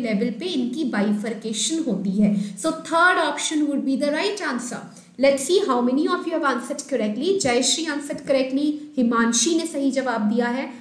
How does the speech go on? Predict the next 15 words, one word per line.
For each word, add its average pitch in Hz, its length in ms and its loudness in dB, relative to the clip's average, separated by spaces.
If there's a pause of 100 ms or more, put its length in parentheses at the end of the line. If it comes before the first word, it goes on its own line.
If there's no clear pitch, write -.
(140)
अंजलि 294 800 4
ने 349 80 -4
सही 269 260 -6
जवाब 226 320 -4
दिया 196 220 -4
है, 277 220 -6 (640)
and 240 360 2
then, 233 440 4
uh, 226 520 0
रिया 349 300 6
ने 381 140 2
सही 302 220 -2
जवाब 214 380 0
दिया 214 180 -2
है, 262 220 -4